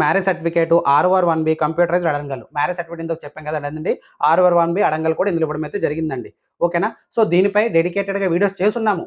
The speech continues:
ముందుగానే చెప్తున్నాను, ఒకసారి డిస్క్రిప్షన్ చూడండి. ఓకేనా? మళ్ళీ మళ్ళీ చెప్తున్నాను. నెక్స్ట్ లాస్ట్ చూసుకున్నట్టయితే హెల్త్ కార్డ్ సర్వీసెస్, గతంలో మనకి ఆరోగ్యశ్రీ కార్డు ఉండేదండి, ప్రజెంట్ మనకి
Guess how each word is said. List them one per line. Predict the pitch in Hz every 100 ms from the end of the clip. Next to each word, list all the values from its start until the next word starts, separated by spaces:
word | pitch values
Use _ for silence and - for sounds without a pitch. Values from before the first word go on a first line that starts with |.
| 143
ముందుగానే | 170 190 190
చెప్తున్నాను, | 175 175 208
ఒకసారి | 247 175 156
డిస్క్రిప్షన్ | 180 - 180 160
చూడండి. | 214 190 101 _ 170
ఓకేనా? | 190 202 165
మళ్ళీ | 156
మళ్ళీ | 175 165
చెప్తున్నాను. | 165 175 160 196 330 - _ _
నెక్స్ట్ | 185 196 196
లాస్ట్ | 202 214
చూసుకున్నట్టయితే | 202 196 190 196
హెల్త్ | 175 185 214
కార్డ్ | 208 185
సర్వీసెస్, | 175 175 - - - _ _ 170
గతంలో | 170 208 202
మనకి | 196 170
ఆరోగ్యశ్రీ | 156 175 180 175
కార్డు | 170 170
ఉండేదండి, | 165 175 220
ప్రజెంట్ | 160 175 185
మనకి | 175